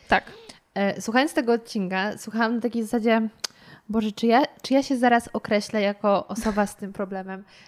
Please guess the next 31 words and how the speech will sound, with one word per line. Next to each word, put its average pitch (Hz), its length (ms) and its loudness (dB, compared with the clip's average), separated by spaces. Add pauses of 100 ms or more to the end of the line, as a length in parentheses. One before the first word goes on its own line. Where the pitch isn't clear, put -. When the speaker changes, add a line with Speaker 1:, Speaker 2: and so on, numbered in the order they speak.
(100)
Speaker 2:
Czy 220 120 -10
to 269 140 0
jest 381 280 2
o 196 180 2
mnie? 185 400 2 (380)
Czy - 100 0
ja 262 80 6
się 302 120 2
powinnam 285 380 2
zgłosić 226 320 0
do 226 60 -2
specjalisty?” 196 840 -2
Bo 220 260 -2 (180)
<laughs> 202 300 -4
ja 330 60 2
mam 359 180 -2
na 233 80 -2
przykład 220 520 -2
tak, 180 260 -2 (880)
e, 202 480 0 (840)
że 214 500 2 (580)
tydzień 254 340 2
przed - 260 -2
okresem 208 680 -2
ja 240 100 6
nie 240 140 2
widzę 214 160 0
sensu 233 280 -2
życia. 196 320 -2 (500)
Po 220 60 -4
prostu 247 540 4